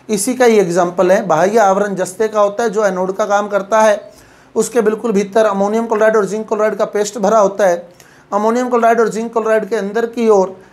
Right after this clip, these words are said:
एम एन ओ टू और कार्बन का चूर्ण भरा होता है और इस एम एन ओ टू और कार्बन के चूर्ण में ही कार्बन की छड़ लटकी होती है जो कैथोड का कार्य करती है। डायग्राम आपके सामने है। अब इसमें होने वाली अभिक्रिया क्या होगी देखो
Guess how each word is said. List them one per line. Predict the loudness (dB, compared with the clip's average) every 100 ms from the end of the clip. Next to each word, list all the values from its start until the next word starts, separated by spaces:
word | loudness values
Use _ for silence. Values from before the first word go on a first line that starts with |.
| _
एम | 0 2
एन | 0
ओ |
टू | 0 0
और | 0
कार्बन | 2 0 0 -4
का | -6
चूर्ण | -6 -4 -2
भरा | 2 2
होता | 2 2
है | 0
और | 0 -4
इस | -4
एम | -4 -4
एन | -4
ओ | -4
टू | -2 -2
और | 0
कार्बन | 2 2 0 -2
के | -4
चूर्ण | -4 -2 -2 0
में | 0
ही | -2 0
कार्बन | 2 2 0 -2
की | -4
छड़ | -4 0 0
लटकी | 0 -2 -2
होती | -2 -2 0
है | 0 -2 -10 -20 -2
जो | 0 2
कैथोड | 0 0 0 0
का | 0
कार्य | 0 0 0
करती | -4 -4 0
है। |
डायग्राम | 2 2 2 0
आपके | -2 -6
सामने | -6 -6 -4 -4
है। | -6 -8 -18 -20 -20 -2
अब | 0
इसमें | 0 0 2
होने | 2 2
वाली | 2 2 2
अभिक्रिया | 2 0 0 2
क्या | 2 2
होगी | 0 0 -6
देखो | -8 -12